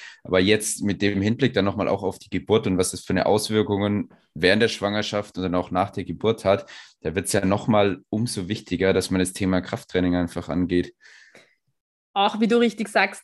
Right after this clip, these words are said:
Speaker 2: also die Geburt an sich, ähm, das ist ja auch etwas, es ist ja nicht so wie im Film, dass, ah, da platzt die Fruchtblase und zehn Minuten später ist das Kind da. Ähm, also ich kenn auch Frauen, die haben vier Tage Wehen, also vier
Speaker 1: Mhm.
Speaker 2: Tage, ja.
Speaker 1: Mhm.
Speaker 2: Also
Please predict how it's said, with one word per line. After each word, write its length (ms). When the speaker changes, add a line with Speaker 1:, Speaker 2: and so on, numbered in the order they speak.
Speaker 2:
also 200
die 160
Geburt 560
an 240
sich, 480
ähm, 500
das 180
ist 120
ja 100
auch 140
etwas, 260
es 160
ist 160
ja 160
nicht 240
so 140
wie 100
im 100
Film, 400
dass, 140
ah, 160
da 80
platzt 340
die 80
Fruchtblase 680
und 100
zehn 140
Minuten 280
später 320
ist 160
das 140
Kind 380
da. 320
Ähm, 400
also 140
ich 160
kenn 160
auch 80
Frauen, 300
die 120
haben 140
vier 420
Tage 440
Wehen, 380
also 200
vier 500
Speaker 1:
Mhm. 60
Speaker 2:
Tage, 380
ja. 180
Speaker 1:
Mhm. 60
Speaker 2:
Also 140